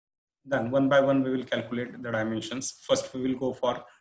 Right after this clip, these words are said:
tensile failure of rods for calculating the diameter of rod. Using this equation, we can calculate the diameter of rod. Sigma T is provided,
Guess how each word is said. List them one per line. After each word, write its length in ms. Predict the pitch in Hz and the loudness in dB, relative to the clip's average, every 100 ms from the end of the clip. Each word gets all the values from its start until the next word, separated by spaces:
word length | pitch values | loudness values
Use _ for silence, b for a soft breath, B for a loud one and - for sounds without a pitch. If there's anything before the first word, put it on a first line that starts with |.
| _ - | _ -4
tensile 340 | 135 - 147 | -2 2 0
failure 420 | 135 131 131 127 | 2 -2 0 0
of 180 | 127 - | 0 -2
rods 420 | - 123 135 - - | -2 -2 -2 -8 -6
for 120 | 131 | -6
calculating 640 | - 120 117 120 120 123 | -2 -2 -2 -6 -6 -6
the 100 | 120 | -2
diameter 420 | 113 113 117 113 | 0 0 -2 -4
of 140 | 120 110 - | -8 -8 -6
rod. 160 | 117 120 - b _ - | -4 -4 -8 b _ -4
Using 320 | 127 131 135 | -2 2 2
this 180 | 131 - | 2 -2
equation, 560 | 120 - 123 - 127 - - | -4 -6 -8 -6 -8 -10 -14
we 80 | 113 | -8
can 160 | 120 | -6
calculate 520 | 113 117 113 117 120 | -4 -4 -4 -8 -8
the 100 | - | -8
diameter 460 | 113 110 113 110 117 | -4 -2 -4 -8 -8
of 140 | 113 - - - | -8 -8 -20 -2
rod. 240 | 113 127 - _ _ | 0 0 -4 _ _
Sigma 400 | - 123 120 123 | -8 -4 0 -2
T 180 | 135 131 | 0 -2
is 140 | 127 | -2
provided, 480 | - 123 123 123 131 | -2 0 0 -2 -6